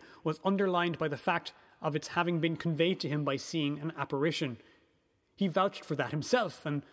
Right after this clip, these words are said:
one can hardly question the veracity of such a man as the late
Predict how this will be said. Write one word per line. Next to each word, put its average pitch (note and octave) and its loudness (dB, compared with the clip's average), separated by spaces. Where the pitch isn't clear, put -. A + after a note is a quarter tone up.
one G#3+ 4
can G3+ -2
hardly G3+ -2
question E3 0
the C#3+ 0
veracity C#3+ -2
of C3+ -2
such - -2
a D3+ 0
man C3+ -2
as C#3 -4
the C#3 -2
late C3+ -2